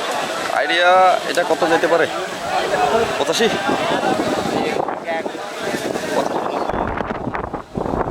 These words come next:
পঁচাশি এরকম যাবে। সুন্দর, আহ, বেশ ভালো। দর্শক, আসলে আইডিয়া করতে করতে বাজারে আসতে আসতে একটা আইডিয়া হয়ে গেছে আমার। এটা আবার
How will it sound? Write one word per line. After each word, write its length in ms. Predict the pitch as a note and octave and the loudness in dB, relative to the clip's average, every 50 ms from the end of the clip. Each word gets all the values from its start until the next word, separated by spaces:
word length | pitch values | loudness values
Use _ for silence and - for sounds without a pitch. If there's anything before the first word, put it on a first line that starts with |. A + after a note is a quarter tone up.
| - - - - - - - - | -2 -2 -2 -2 -2 -2 -2 -2
পঁচাশি 320 | - - - - - - B2+ | -2 -2 -2 -2 -4 -4 -4
এরকম 360 | B2+ A2+ - - - - G#2+ | -6 -6 -8 -8 -8 -8 -8
যাবে। 160 | G2+ F#2 - - - - - - - - - - - - - - - - - - - - - - - - - - - | -8 -10 -10 -10 -12 -10 -10 -10 -10 -8 -8 -8 -8 -8 -8 -8 -8 -8 -8 -8 -8 -8 -8 -8 -8 -8 -8 -6 -4
সুন্দর, 180 | E3 E3 D3+ B2+ | -4 -2 -2 -2
আহ, 440 | - - - - - G#2 G2+ - | -2 -4 -4 -4 -4 -4 -4 -4
বেশ 220 | - - - - - - - | -4 -2 -2 -2 -2 0 0
ভালো। 180 | B2 C3 C3+ - - - - - - - - - - - - - - - | 0 0 0 0 0 -2 -6 -4 -4 -4 -2 -2 0 0 0 0 0 0
দর্শক, 340 | - - - F#3 - - - | -2 -2 -4 -4 -4 -4 -2
আসলে 300 | B2+ - - - D#3+ D3+ | -4 -4 -2 0 0 2
আইডিয়া 320 | G2 C3+ D3 D#3+ E3 E3+ | 2 2 2 2 0 0
করতে 220 | E3 E3 E3 - F3+ | 0 -2 -4 -4 -4
করতে 240 | D#3+ - - - D#3+ | -6 -6 -6 -4 -4
বাজারে 520 | D3+ - - - - - - - - - | -4 -2 -2 -2 -2 -2 -2 -4 -4 -4
আসতে 180 | - - - - | -2 -4 -4 -4
আসতে 180 | - - - | -4 -4 -2
একটা 140 | - - - | -2 0 0
আইডিয়া 240 | - - - A2 A2 - - - - - - - - - - - - - - | -2 -2 -4 -6 -4 -6 -6 -6 -6 -8 -8 -8 -8 -8 -10 -10 -10 -10 -8
হয়ে 100 | - A#2 | -6 -4
গেছে 260 | - - - - - - | -4 -2 -2 -2 -2 -2
আমার। 180 | - - - - - - - - - - - - - - - - - - - - - - - - - - - | -2 -2 -2 -2 -4 -4 -4 -4 -2 -2 -2 -4 -4 -4 -4 -4 -4 -4 -2 -2 0 -2 -2 -2 -4 -6 -8
এটা 240 | - - C3 B2+ A#2+ | -8 -10 -8 -6 -4
আবার 140 | A#2 A#2+ B2 | -4 -4 -4